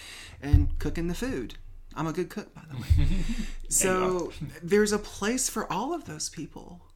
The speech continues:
Speaker 1: So when I speak of traditional gender roles, I'm not being exclusive of people who don't fit within them.
Speaker 2: Mm-hmm.
Speaker 1: There will always be biological males who are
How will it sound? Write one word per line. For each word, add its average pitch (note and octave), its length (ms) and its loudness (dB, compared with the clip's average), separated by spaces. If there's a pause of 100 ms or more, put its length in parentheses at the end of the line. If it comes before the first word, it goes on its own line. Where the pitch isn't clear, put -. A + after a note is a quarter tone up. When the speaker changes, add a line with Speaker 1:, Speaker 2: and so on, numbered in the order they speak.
(640)
Speaker 1:
So E3+ 680 2
when F3 200 2
I E3+ 220 2
speak G#3+ 480 2
of F3+ 160 2
traditional E3+ 540 2
gender E3+ 360 10
roles, - 480 2
I'm D#3+ 220 2
not E3+ 400 0
being E3 420 2
exclusive D3 800 4
of B2 100 4
people D3+ 260 2
who D3+ 120 0
don't D3+ 200 2
fit D#3 220 2
within C#3 380 0
them. - 340 6
Speaker 2:
Mm-hmm. - 300 -2
Speaker 1:
There F#3 200 0
will G3 200 0
always F3 640 8
be D#3 500 4 (320)
biological D#3+ 800 4
males D3 640 0
who D3+ 120 2
are D3+ 220 2